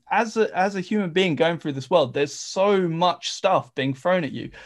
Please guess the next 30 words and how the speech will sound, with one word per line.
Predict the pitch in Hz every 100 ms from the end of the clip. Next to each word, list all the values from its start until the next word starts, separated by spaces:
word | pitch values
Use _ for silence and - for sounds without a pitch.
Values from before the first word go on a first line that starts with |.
| -
Uh, | 170
Seth | 165 240 220
Godin | - 214 185 139
used | 147 143
a |
great | 135 175 175
analogy. | 156 160 185 175 - - - - -
If | - -
you're | 269
going | 233 220 202
through, | - 202 175 - - -
you | 180
know, | 143 143 139 -
driving | 190 185 180
down | 156 151 139
the | 135
road | 170 185 123 120 - _ -
and | 156 151 139 _ _ -
there's | 151 143 143 139 _ _ _ _ -
just | 143 -
a |
cow, | - 175 160 113 - 185 _ _
you're | 156 208
not | 262 196
really | 196 220 233 214 208
gonna | 190 185
pay | 196 180
too | - 156
much | 151
attention | - - 226 - - 90